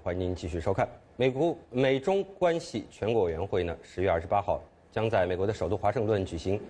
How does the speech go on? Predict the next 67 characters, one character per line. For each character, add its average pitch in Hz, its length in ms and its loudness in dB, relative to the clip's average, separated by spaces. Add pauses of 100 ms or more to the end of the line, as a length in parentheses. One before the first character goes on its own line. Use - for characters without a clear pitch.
(120)
一 160 100 0
年 110 180 4
一 127 120 2
度 117 140 2
的 92 260 2 (480)
众 127 280 2
论 139 180 2 (120)
中 151 220 2
国 82 200 0
论 87 200 0
坛。 80 280 -6 (200)
这 208 140 2
个 147 80 2
委 117 100 6
员 127 120 4
会 151 120 2
呢， 117 140 0
是 - 100 -6
美 90 300 0
国 95 220 2
在 92 200 2
推 107 220 -4
动 101 160 0 (260)
美 98 200 0
中 117 200 2
关 113 180 2
系 104 140 -6
方 101 140 -2
面 87 260 0 (200)
最 135 160 4
有 85 160 4
影 98 180 0
响 73 220 -2
力 87 80 0
的 82 320 0
非 165 260 0
官 98 240 0
方 85 200 -2
组 76 160 -6
织 76 120 -10
之 80 160 -4
一。 87 120 0 (600)
一 214 100 2
九 233 120 6
七 - 140 2
二 170 140 4
年 139 220 2 (220)
历 160 180 0
史 117 140 -4
性 117 180 0
的 101 160 4 (120)
乒 156 280 -4
乓 147 200 0
球 - 260 -4
外 110 240 0
交 82 240 -4 (100)
就 92 120 -6
是 78 260 -6 (200)
由 80 100 -4
这 85 120 -4
个 80 60 -2
委 78 120 -2
员 76 120 -4
会 82 140 -4
促 85 160 -6
成 78 180 -8
的。 - 120 0